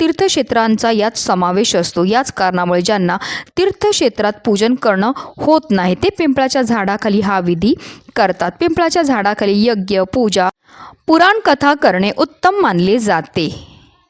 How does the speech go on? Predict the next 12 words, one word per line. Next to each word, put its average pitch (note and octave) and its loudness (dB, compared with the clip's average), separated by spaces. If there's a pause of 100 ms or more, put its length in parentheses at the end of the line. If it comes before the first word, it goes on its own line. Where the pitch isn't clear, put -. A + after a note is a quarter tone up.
(720)
म्हणूनच C#4 2
आपल्याला F#3+ 0 (880)
मोक्षदा D#4+ 2 (100)
एकादशीच्या G#3+ 0
दिवशी F#3+ 0 (160)
आवर्जून G3+ 4
पिंपळ E4+ 0
वृक्षाची G#3+ 0
पूजा A3+ 2
आणि G3 0
सेवा F#3 0
ही F#3 0